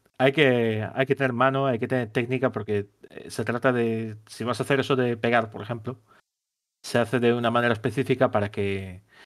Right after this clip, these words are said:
no deje marca, o que si la marca queda de, de un tipo, para que no se hagan, eh, daño de verdad. Y luego resulta de que no es solo lo de el dar las hostias, ¿sabes? No es solo que te peguen los latigazos, sino que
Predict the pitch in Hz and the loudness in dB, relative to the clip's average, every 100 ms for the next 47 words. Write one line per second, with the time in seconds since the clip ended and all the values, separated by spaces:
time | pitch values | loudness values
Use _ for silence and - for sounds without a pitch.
0 | _ _ - 104 117 107 113 139 135 120 | _ _ -10 -2 0 0 2 2 2 0
1 | 120 113 104 117 101 101 107 107 110 107 | 0 0 -4 -2 -2 -2 -4 -6 -2 -2
2 | 104 101 98 95 80 92 - 98 104 113 | -2 -4 -8 -12 -16 -18 -20 -20 -10 -8
3 | 110 147 123 104 107 107 104 104 101 101 | -2 0 0 -2 -4 -4 -4 -4 -4 -8
4 | 92 - - 117 104 104 98 98 120 113 | -14 -20 -18 -10 -8 -6 -10 0 0 2
5 | 107 101 104 135 131 135 - _ _ _ | -2 -4 0 4 4 2 -6 _ _ _
6 | _ _ _ _ _ 113 123 127 127 120 | _ _ _ _ _ -4 0 0 0 -2
7 | 127 123 107 143 117 107 110 110 120 131 | -6 -6 -8 0 2 2 -4 -6 0 0
8 | 131 143 135 131 117 110 110 104 101 92 | 2 2 2 2 0 0 2 0 -4 -8
9 | 90 104 117 113 202 202 - 92 - _ | -10 -4 -2 0 0 0 -4 -16 -20 _
10 | _ _ _ _ _ _ - 117 110 127 | _ _ _ _ _ _ -8 -6 -4 -2
11 | 143 131 127 123 113 107 104 104 120 165 | 0 2 2 0 0 0 -4 -2 0 0
12 | 107 107 101 101 | 0 -10 -8 -10